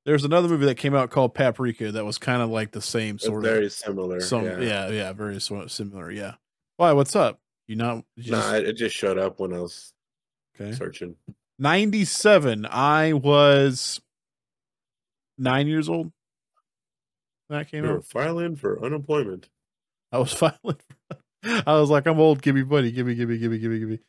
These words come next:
Speaker 1: This is, episode has just gone wildly off the fucking tracks, dude. I don't even know where we're at anymore.
Speaker 2: I don't care anymore. I am upset. Okay.
Speaker 1: <laughs>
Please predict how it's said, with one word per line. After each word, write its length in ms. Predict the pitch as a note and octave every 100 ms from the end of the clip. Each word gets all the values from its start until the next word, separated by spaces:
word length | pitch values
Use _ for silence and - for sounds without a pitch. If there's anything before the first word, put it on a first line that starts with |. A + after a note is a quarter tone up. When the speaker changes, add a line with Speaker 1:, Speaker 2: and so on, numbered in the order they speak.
| _ _ -
Speaker 1:
This 180 | D#4+
is, 100 | A#3
episode 500 | G3+ G3+ E3+ E3+ D3 C#3
has 100 | B2+
just 140 | B2+
gone 240 | C#3 B2+ A#2
wildly 500 | E3+ B3 F3+ C3+ C3+
off 220 | B2+ B2+
the 80 | A2+
fucking 400 | C3 A#2 G#2 G2+
tracks, 400 | - A#2 G#2 -
dude. 160 | A2+
I 80 | B2+
don't 220 | G#3+ D4
even 180 | G#3 F#3
know 240 | F#3 F#3 F3
where 160 | F#3+ G3+
we're 240 | D#3+ A#2
at 160 | C3+ D#3
anymore. 760 | - - E3 - D#3 - F3+ _ _ -
Speaker 2:
I 160 | C#4 C4 _
don't 300 | A3 B3 A3+
care 180 | - C3+
anymore. 380 | A#2+ G2 F2+ F2
I 260 | G#2+ B2+ F#3+
am 160 | C#3+ A2
upset. 680 | G2 C3 G#3+ A#2 F#2+ F2 _ _ _ _ _ - G#3+
Okay. 320 | - - G2+
Speaker 1:
<laughs> 60 | C4